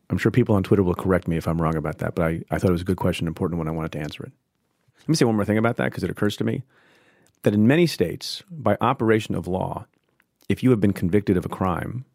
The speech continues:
like Florida and many other places, you cannot vote for a member of the House or a member of the Senate or for president. And the idea that you can nonetheless continue in office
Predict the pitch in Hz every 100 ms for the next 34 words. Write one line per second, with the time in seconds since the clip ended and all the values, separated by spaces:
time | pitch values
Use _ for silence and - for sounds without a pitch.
0 | _ _ _ 85 87 - 90 92 - 90
1 | 95 90 92 - - - - _ _ _
2 | _ _ _ _ _ _ _ _ 113 170
3 | 156 123 110 92 101 - - - _ _
4 | _ _ _ _ _ - 98 92 92 85
5 | 82 80 78 - - - - 90 85 85
6 | 85 85 90 - 80 - _ _ _ -
7 | - _ _ 98 90 90 - 78 - -
8 | _ _ _ _ _ _ 107 104 98 143
9 | 135 95 107 95 95 90 90 90 - -
10 | _ _ _ _ _ _ _ - 92 -
11 | 156 117 90 95 139 - -